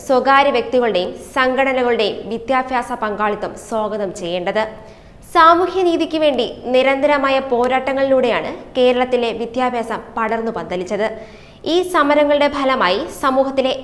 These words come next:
എല്ലാ വിഭാഗങ്ങളിലുമുള്ള കുട്ടികൾക്കും സ്കൂൾ പ്രവേശനം സാധ്യമായി. അവരെ കൊഴിഞ്ഞു പോകാതെ വിദ്യാഭ്യാസത്തിൽ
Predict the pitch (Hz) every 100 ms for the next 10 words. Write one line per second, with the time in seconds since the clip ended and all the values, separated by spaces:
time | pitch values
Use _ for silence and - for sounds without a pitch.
0 | 254 262 302 285 269 269 262 254 262 240
1 | 214 185 220 - 226 170 - - - -
2 | - - 311 339 330 254 226 214 214 170
3 | - 233 185 180 185 175 208 - - -
4 | - - 269 302 339 349 285 277 302 330
5 | 320 277 247 208 180 190 240 269 277 277
6 | 269 277 269